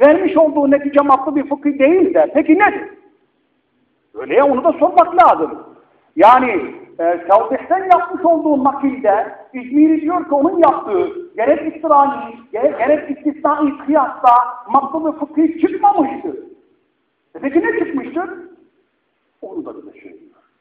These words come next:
Vel akisetü lezi cu'ilet mahmulat, cu'ilet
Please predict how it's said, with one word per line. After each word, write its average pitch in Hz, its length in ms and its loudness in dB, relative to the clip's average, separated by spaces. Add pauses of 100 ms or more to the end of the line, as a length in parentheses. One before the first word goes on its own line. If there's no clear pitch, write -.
(1400)
Vel 196 200 2
akisetü 262 600 -4
lezi 202 300 -8
cu'ilet - 420 -6
mahmulat, 226 840 0 (380)
cu'ilet 240 380 -2